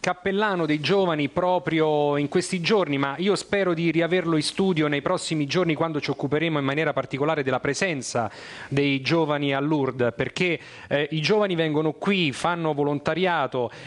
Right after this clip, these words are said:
anche, mh, per curiosità si prestano al servizio dei malati, ma tornano completamente trasformati e vogliono ritornare al servizio di, di questo santuario per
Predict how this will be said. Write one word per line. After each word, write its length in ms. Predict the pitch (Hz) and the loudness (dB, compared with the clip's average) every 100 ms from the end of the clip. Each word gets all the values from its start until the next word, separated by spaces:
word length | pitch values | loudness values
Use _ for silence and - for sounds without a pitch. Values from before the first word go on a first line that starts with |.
| - | -6
anche, 600 | - 233 240 - 220 202 175 | -2 -2 -2 -2 0 2 0
mh, 360 | 180 180 180 - | -2 0 0 0
per 160 | 202 | -2
curiosità 720 | - 196 180 196 226 202 147 | 0 0 0 0 2 2 2
si 140 | 127 143 | -2 -2
prestano 720 | 165 175 - - 143 135 127 | 0 0 -2 -4 -2 2 2
al 220 | 123 131 123 | 2 2 0
servizio 460 | 160 156 190 160 | 0 -2 -2 0
dei 80 | 143 | 2
malati, 400 | 143 175 190 165 | 2 2 0 0
ma 160 | 156 156 | 0 -2
tornano 440 | - 220 196 170 | 0 0 2 0
completamente 720 | 151 160 165 160 175 175 160 | 0 0 0 0 0 0 0
trasformati 680 | 147 143 - 156 190 240 202 | 0 -2 -2 0 0 0 0
e 60 | 156 | 0
vogliono 500 | 143 208 226 196 160 | 0 0 0 -2 -4
ritornare 680 | 147 147 151 165 180 185 180 - - - | -2 -2 0 0 2 0 -2 -8 -8 -2
al 300 | 165 175 160 | 0 2 -2
servizio 680 | - 156 170 196 - 170 | -2 -4 -4 -2 2 2
di, 280 | 143 156 160 | 2 2 2
di 380 | 151 151 147 143 | 2 2 2 2
questo 280 | - 196 180 | 0 -2 0
santuario 760 | 160 151 - 151 165 175 175 160 | -2 -2 0 2 2 2 2 0
per 540 | - 202 202 196 190 | 0 0 2 2 0